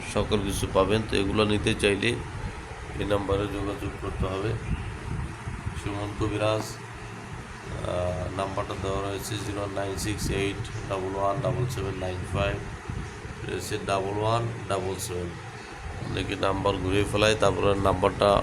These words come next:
মিলাই নেবেন ডাবল ওয়ান ডাবল সেভেন নাইন ফাইভ। অনেকে, আহ, চারটা সেভেন অথবা চারটা ওয়ান মনে করতে পারেন,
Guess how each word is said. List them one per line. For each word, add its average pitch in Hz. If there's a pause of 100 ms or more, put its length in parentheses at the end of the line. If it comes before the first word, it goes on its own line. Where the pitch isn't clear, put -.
(140)
মিলাই 101
নেবেন 101
ডাবল 98
ওয়ান 113
ডাবল 95
সেভেন 104
নাইন 95
ফাইভ। 92
অনেকে, 98
আহ, - (100)
চারটা 104
সেভেন 101
অথবা 98
চারটা 101
ওয়ান 98
মনে 98
করতে 98
পারেন, 98